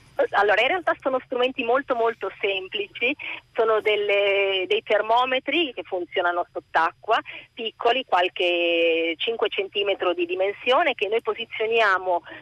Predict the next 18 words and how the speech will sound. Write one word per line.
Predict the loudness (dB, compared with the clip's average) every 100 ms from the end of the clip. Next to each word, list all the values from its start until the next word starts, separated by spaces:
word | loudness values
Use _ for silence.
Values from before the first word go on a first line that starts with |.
| -12
eh, | -2 2 4 4 2
attaccandoli | 0 -4 -4 -2 -2 0 -2 0 0 0 -2 -2
saldamente | 0 0 0 -2 -2 0
alla | 2
roccia | 2 2 0 -2 0 0 -2
a | -8
partire | -2 -2 0 -2 0
dai | 0 -2
cinque | -6 -4 0
metri | 0 -2 -6
di | -6
profondità | -6 -4 -4 -4 -4 0 2 0 -6 -20 -20 _ -4
fino | 2 2
a |
quaranta | 2 2 2 0 -4
metri | -2 -2
di | -4
profondità | -4 -4 -4 -4 0 2